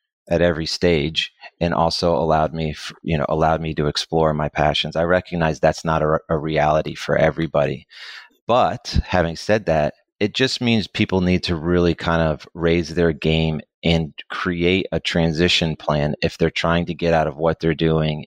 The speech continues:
and get to something that they're passionate about. That transition plan just needs to be thought through that much more.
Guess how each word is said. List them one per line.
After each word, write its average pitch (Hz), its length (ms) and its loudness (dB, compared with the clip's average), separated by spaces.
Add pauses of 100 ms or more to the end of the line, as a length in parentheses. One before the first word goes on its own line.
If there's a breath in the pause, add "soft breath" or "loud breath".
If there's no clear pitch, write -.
and 82 140 -4
get 80 180 0
to - 100 -12
something 80 380 -2
that 76 160 0
they're 78 140 -4
passionate 78 560 -2
about. 69 400 -2 (720 loud breath)
That 90 280 0
transition 90 600 2
plan 78 540 0 (480 soft breath)
just - 240 0
needs 90 200 0
to 82 100 -2
be 80 100 0
thought 78 360 0
through 80 240 -4
that 78 200 4
much 76 320 -4
more. 80 360 0